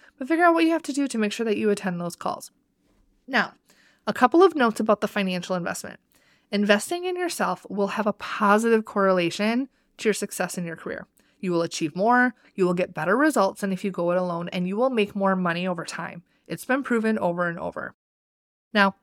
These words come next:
it is possible that your work will subsidize the cost for you to attend this program, so I do want to mention that. So have the conversation with your boss now so that you have the answer if this will make a difference for you on whether or not you want to join.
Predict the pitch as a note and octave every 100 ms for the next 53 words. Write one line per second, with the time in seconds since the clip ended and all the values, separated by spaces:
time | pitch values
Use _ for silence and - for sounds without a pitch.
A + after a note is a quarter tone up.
0 | _ _ A3+ C4 - - F4+ F#4 C4 A3
1 | G#3 G#3+ F#3 A3 A#3+ - G3 - - G3
2 | G#3+ C4 A#3 F#3 F3+ F#3+ - E3+ E3+ -
3 | G#3 G3 G3 G#3+ F#3+ - D#3+ E3+ - -
4 | D3 F#3 G#3+ G3+ F3+ F3 F#3+ G3 B3+ G3+
5 | D#3 D#3 - A3 A#3 A#3+ - _ _ _
6 | G#3 - A3 B3+ - D#4 E4 E4+ G#3 A#3+
7 | A3+ A#3 G#3+ E3+ E3+ F3+ - F3 E3 D#3+
8 | F#3 C4+ D#4 B3+ G#3 A3 G#3+ - G3 G#3
9 | G#3+ G3+ F#3+ F3 C4+ D4 E4+ E4+ _ _
10 | _ - G#3 - - B3 A#3 A3 G#3+ -
11 | - A3 - D#4 D4+ D#4+ D#4+ B3 A3 G3
12 | F#3 F#3 F#3 F#3 F3+ F3 F#3+ F3 E3+ -
13 | F3+ E3 E3+ E3 F3+